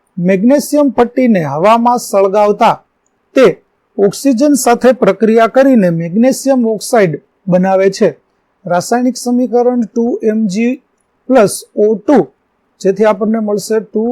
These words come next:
એમ જી ઓ. ત્યાર પછી સત્તરમું,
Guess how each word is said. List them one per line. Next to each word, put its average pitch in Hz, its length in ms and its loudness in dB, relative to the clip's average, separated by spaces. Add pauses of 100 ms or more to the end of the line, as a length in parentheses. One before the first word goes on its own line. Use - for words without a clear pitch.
(140)
એમ 185 260 -4
જી 175 300 -4 (140)
ઓ. 185 180 2 (1800)
ત્યાર 247 220 2
પછી 269 260 0
સત્તરમું, 240 680 0